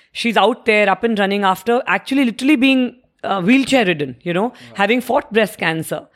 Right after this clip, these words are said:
Speaker 1: So stories like this, you know, insane. People that were obese.
Speaker 2: Mm-hmm.
Speaker 1: I mean, they never thought they could lose the weight they could and transform their lives and be who they are today. You know, many, many stories, like I said.
Speaker 2: Yeah.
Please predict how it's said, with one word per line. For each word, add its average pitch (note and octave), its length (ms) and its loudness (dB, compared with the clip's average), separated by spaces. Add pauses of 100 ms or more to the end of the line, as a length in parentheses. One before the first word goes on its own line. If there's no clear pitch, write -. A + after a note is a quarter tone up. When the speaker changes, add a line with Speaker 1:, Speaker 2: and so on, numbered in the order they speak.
(320)
Speaker 1:
So D#4+ 120 0
stories D4+ 460 2
like B3+ 280 0
this, A#3 300 0
you F#3 100 0
know, A#3 220 -4 (120)
insane. D4 760 0
People B3 320 -4
that B3 180 -2
were C4+ 200 2 (460)
obese. A#3 760 0 (180)
Speaker 2:
Mm-hmm. B2 200 -18 (260)
Speaker 1:
I F#3+ 120 0
mean, G3+ 340 0
they G#3 160 4
never G#3 220 4
thought A#3 280 -2
they A#3 80 2
could A#3 160 -2
lose G#3 220 0
the A#3 100 4
weight G#3 240 0
they A3 80 0
could G#3+ 220 2
and G#3+ 160 0
transform G3 460 0
their F#3+ 100 2
lives F3 240 2
and G3 120 -2
be F#3 100 0
who F#3 140 0
they F3+ 140 2
are F3+ 180 2
today. - 360 -8 (400)
You F3+ 160 2
know, C#4 260 -2 (140)
many, E4+ 360 2
many C#4+ 280 2
stories, G#3 400 0
like F3 180 0
I E3+ 80 0
said. D#3+ 400 -4
Speaker 2:
Yeah. A2+ 300 -20